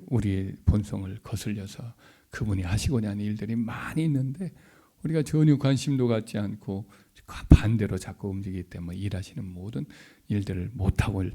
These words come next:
때가 많은데, 우리가 그러지 않고 마음껏 일하시라고, 언제든지 하시라고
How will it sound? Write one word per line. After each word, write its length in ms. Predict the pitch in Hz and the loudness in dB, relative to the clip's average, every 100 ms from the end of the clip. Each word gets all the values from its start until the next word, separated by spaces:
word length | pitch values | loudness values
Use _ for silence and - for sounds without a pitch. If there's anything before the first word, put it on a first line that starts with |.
| - | -8
때가 180 | 92 92 | -8 -6
많은데, 640 | 95 92 95 104 101 107 - _ - - - _ - | -6 -6 -10 -12 -12 -12 -16 _ -20 -20 -20 _ -8
우리가 240 | 107 110 | -4 -2
그러지 300 | 120 117 117 | -2 -4 -6
않고 220 | 98 - - | -10 -14 -20
마음껏 420 | - - - 185 | -20 -20 -12 -8
일하시라고, 680 | 165 160 160 - - 160 165 | -8 -8 -12 -14 -20 -16 -8
언제든지 560 | 151 156 185 180 165 156 | -2 0 4 4 2 0
하시라고 500 | 139 - - - | -2 -6 -14 -20